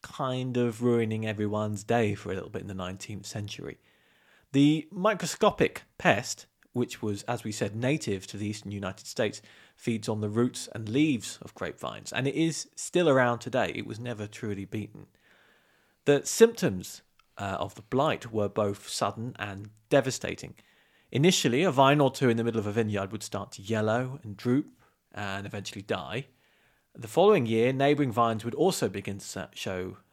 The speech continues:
uh, signs of the illness. Within two years, the diseased vines could be found rotting, uh, all the way from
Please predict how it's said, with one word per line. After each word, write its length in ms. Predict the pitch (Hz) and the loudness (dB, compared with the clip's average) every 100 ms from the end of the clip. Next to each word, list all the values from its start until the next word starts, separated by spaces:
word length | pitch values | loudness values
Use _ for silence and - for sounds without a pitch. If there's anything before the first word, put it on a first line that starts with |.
| - | -18
uh, 180 | - - | -16 -14
signs 400 | - 110 101 - | -12 -10 -10 -12
of 100 | - | -12
the 140 | 95 | -8
illness. 420 | 123 95 - - - _ - - - _ 135 | -6 -6 -10 -14 -18 _ -20 -20 -20 _ -2
Within 260 | 135 147 | 0 0
two 200 | 143 226 | 0 0
years, 520 | 196 135 110 170 - - - | 4 4 4 0 -6 -12 -10
the 100 | 120 | -8
diseased 500 | 123 123 160 170 110 | -6 -2 -2 -2 -2
vines 480 | 131 147 113 117 | 2 2 0 -4
could 140 | - 107 | -8 -10
be 80 | 113 | -8
found 280 | 117 110 107 | -6 -4 0
rotting, 520 | 135 135 110 101 101 - _ _ - | 0 0 -6 -8 -12 -20 _ _ -16
uh, 60 | - _ | -16 _
all 120 | 143 139 | -4 -2
the 80 | |
way 240 | 120 110 101 | -2 -2 -4
from 500 | - 113 101 101 | -6 -4 -4 -6